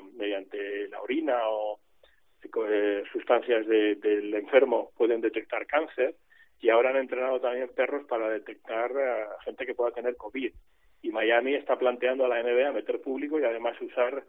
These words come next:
eh, perros, eh, entrenados específicamente para detectar, eh,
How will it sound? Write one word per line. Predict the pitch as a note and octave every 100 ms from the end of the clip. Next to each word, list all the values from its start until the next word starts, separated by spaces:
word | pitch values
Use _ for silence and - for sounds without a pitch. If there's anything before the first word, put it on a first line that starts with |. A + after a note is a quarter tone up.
| _ _ _ _
eh, | A2 -
perros, | C#3+ C#3+ B2+ E3+ - _ -
eh, | G#2 G#2
entrenados | A2 G#2 A2 A2 C3+ C3+ B2
específicamente | G#2 - A#2 A#2 A2+ A#2 A#2 A#2+ C#3
para | B2 A#2 C3+
detectar, | B2 - - - A#2 B2+ D3+ - _ _ _ _
eh, | A2 G#2+ G2+ G2+